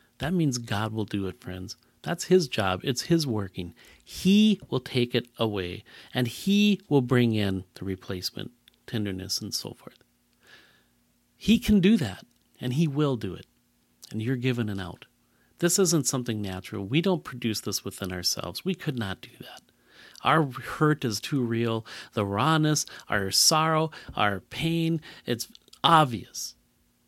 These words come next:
But you know, the Christian life is always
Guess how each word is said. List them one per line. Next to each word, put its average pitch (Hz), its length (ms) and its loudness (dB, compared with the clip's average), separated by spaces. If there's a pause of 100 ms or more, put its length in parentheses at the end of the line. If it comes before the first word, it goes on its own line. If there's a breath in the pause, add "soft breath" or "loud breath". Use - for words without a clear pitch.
(600)
But - 180 -6
you 113 60 -2
know, 147 340 0
the - 80 -12
Christian 160 400 -4
life 147 260 -2
is 113 140 -4
always 120 420 0